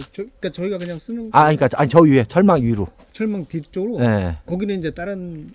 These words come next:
Speaker 1: 이제 산이고요.
Speaker 2: 아, 산이죠?
Speaker 1: 예, 예.
Speaker 2: 아.
Speaker 1: 그러니까 철망 안쪽으로만.
Speaker 2: 안쪽으로만, 그렇죠?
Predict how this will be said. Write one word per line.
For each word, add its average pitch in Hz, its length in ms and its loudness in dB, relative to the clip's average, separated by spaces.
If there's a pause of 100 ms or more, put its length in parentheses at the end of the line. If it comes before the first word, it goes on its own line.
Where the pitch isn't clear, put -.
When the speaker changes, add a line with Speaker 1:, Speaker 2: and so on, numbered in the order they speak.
(140)
Speaker 1:
이제 143 140 -14
산이고요. 175 600 -10
Speaker 2:
아, 87 260 -4
산이죠? 139 500 -4
Speaker 1:
예, 147 40 -6
예. 135 240 -8
Speaker 2:
아. 139 220 -12 (160)
Speaker 1:
그러니까 151 100 -10
철망 214 280 -6
안쪽으로만. 139 600 -8
Speaker 2:
안쪽으로만, 87 500 -6
그렇죠? 156 360 -10